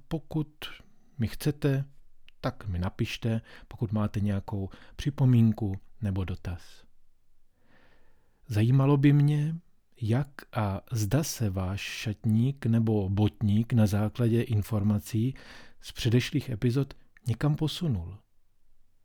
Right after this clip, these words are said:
Vnímáte nějaký progres? Co jste například vy, který nyní posloucháte, zavedl nového do šatníku? Nebo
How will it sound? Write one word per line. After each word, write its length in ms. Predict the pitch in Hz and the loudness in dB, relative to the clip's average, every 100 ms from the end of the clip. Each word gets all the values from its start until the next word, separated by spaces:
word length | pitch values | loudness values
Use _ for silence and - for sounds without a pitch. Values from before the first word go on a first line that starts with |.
| _ - | _ -2
Vnímáte 520 | 110 104 101 104 113 | 2 4 4 2 2
nějaký 340 | 107 101 - 123 | 2 2 0 -4
progres? 720 | - 92 95 175 - - - - _ _ - - - _ - - - - _ _ _ - | -2 -2 -2 -4 -6 -16 -20 -20 _ _ -20 -20 -20 _ -20 -20 -20 -20 _ _ _ -8
Co 100 | 156 | -6
jste 120 | - | 0
například 540 | 170 120 127 - 110 92 | 2 2 0 0 -2 -2
vy, 220 | 98 113 | 0 0
který 480 | - - 104 101 98 | -2 -2 0 0 2
nyní 320 | 107 117 107 | 6 6 4
posloucháte, 1000 | 110 - 120 113 - 107 101 - 101 95 - - - - - | 0 -4 -2 -2 -2 -4 -4 -4 -4 -4 -8 -20 -20 -14 -6
zavedl 520 | 101 107 101 98 101 | 0 0 2 2 2
nového 500 | 98 98 104 98 92 | 2 0 0 -2 -2
do 120 | 92 | -4
šatníku? 720 | 90 101 - 101 92 - 117 117 - _ _ _ _ _ _ - | -6 -8 -8 -6 -6 -10 -14 -16 -18 _ _ _ _ _ _ -2
Nebo 340 | 113 101 95 | 0 0 -2